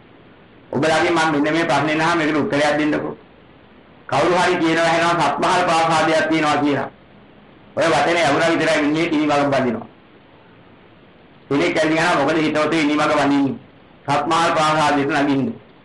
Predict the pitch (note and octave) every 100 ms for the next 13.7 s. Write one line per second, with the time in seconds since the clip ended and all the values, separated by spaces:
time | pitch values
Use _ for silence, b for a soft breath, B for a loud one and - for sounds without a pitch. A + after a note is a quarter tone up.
0 | - - - - D3+ E3+ F3+ E3 D#3+ D#3
1 | A#2 - - - - - B2+ C3 C#3+ D3
2 | D3 C#3+ C3 A2 - - - - D3 D3
3 | F3 F3 D3+ E3 C#3 - - - - -
4 | - - C#3+ D#3+ D3+ C#3+ C#3 C#3 B2 A2+
5 | - - - - - C3 E3+ F#3+ F#3 E3
6 | F3 F3 F3+ F3+ D3+ D#3 E3+ D#3+ C#3 D#3
7 | D3+ C#3+ D3 A#2 - - - - - -
8 | - - F3 E3+ E3+ G3+ F3 D3 D3 D#3
9 | D#3 C3 A2+ - - - - - C3+ F3+
10 | E3 D3 D#3+ D#3+ D3+ D#3 C3+ C#3+ C#3+ B2+
11 | - - - C3 C#3+ C#3+ C3+ C#3 A#2+ A2+
12 | - - - - - - - - - -
13 | - - - - A#2+ B2